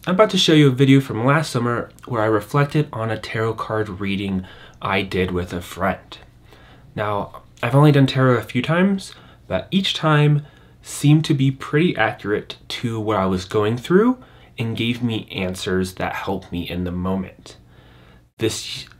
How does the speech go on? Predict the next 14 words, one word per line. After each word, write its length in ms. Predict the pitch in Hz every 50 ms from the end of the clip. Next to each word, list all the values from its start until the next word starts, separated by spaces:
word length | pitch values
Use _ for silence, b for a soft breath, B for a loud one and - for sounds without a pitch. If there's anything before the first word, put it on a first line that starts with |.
| _ -
last 440 | - - - - - - - - -
year 240 | 92 95 95 90 -
especially, 800 | 98 92 - - - 131 143 147 - - - 95 87 92 101 - - - - - - -
so 360 | - - 101 92 90 92 - B B B B
stay 360 | B - - - 143 156 160
tuned 500 | 156 - - 147 143 135 135 139 139 135 - B B B B B B B
as 240 | B 110 104 104 -
I 360 | 92 98 98 95 95 95 92
share 360 | - - - - - 156 160 151
the 120 | 151 143
video 500 | 131 131 120 117 120 120 120 117 117 104
reflecting 760 | 92 - 107 110 107 - - - 123 123 120 - 135 123 123
on 180 | 120 123 131 156
that 280 | 185 226 240 - -